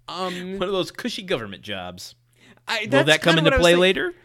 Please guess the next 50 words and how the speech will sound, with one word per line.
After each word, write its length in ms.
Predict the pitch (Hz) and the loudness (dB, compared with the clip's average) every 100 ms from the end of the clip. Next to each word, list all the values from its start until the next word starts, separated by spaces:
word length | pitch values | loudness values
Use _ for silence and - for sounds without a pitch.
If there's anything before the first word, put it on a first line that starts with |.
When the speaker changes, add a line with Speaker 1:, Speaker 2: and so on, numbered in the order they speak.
| _ _ - 539 | _ _ -12 -8
Speaker 2:
Hmm. 1120 | 349 175 160 147 131 123 117 107 98 95 90 85 90 - _ _ | -2 0 0 0 -2 -4 -6 -6 -8 -8 -10 -12 -16 -20 _ _
Speaker 1:
Weird 680 | 202 220 294 320 311 277 - | -8 -4 -4 -4 -8 -10 -10
to 120 | 254 | -10
be, 760 | 202 226 220 208 202 202 202 202 _ _ _ _ _ _ | -6 -6 -6 -8 -10 -10 -12 -14 _ _ _ _ _ _
like, 500 | 175 170 156 - - _ _ _ | -8 -4 -4 -8 -18 _ _ _
weird 280 | 156 214 262 | -8 -6 -4
to, 60 | 240 | -4
uh, 120 | 190 | 0
like, 160 | 202 202 | 0 -2
even 160 | 247 | -6
though 120 | 247 220 | -6 -4
they're 140 | 190 | -4
renting 440 | 160 160 156 143 | -4 -6 -4 -6
and 80 | 127 | -4
not 220 | 127 123 | -4 -4
owning, 240 | 131 127 123 | -4 -4 -4
it's 120 | 139 | -6
still 120 | 254 254 | -8 -8
a 40 | |
very 180 | 247 214 | -8 -6
ritzy 400 | 156 175 - 185 | -6 -6 -6 -6
neighbor. 240 | 147 147 | -6 -6
Like, 220 | 139 147 - - | -6 -6 -8 -8
"Oh 60 | 311 | -2
yeah, 140 | 262 | 0
I 60 | 247 | 0
live 140 | 294 | 0
across 400 | 254 220 196 - | -2 -2 -4 -6
the 140 | - 156 | -10 -8
street 240 | 175 156 | -6 -8
from 100 | 165 | -6
a 20 | |
United 300 | 143 127 123 | -4 -4 -4
States 280 | - 143 127 | -6 -6 -6
Senator. 300 | 139 123 139 | -8 -6 -6
What 100 | 170 | -4
do 60 | 220 | -4
you 60 | |
do?" 140 | 240 208 | -4 -4
"I 100 | 220 | -4
work 160 | 285 294 | -4 -6
at 60 | |
the 60 | - | -10
post 340 | - 214 - | -10 -10 -8
office." 440 | 139 160 233 233 - _ _ | -8 -8 -6 -6 -8 _ _
What? 200 | - 440 _ _ _ _ _ _ _ _ _ _ - - | -14 -14 _ _ _ _ _ _ _ _ _ _ -14 -6
Speaker 2:
A 80 | |
government 380 | 160 143 135 123 | -2 0 -2 -4
Speaker 1:
Just 120 | - | -6
Speaker 2:
job. 200 | 104 156 | -6 -8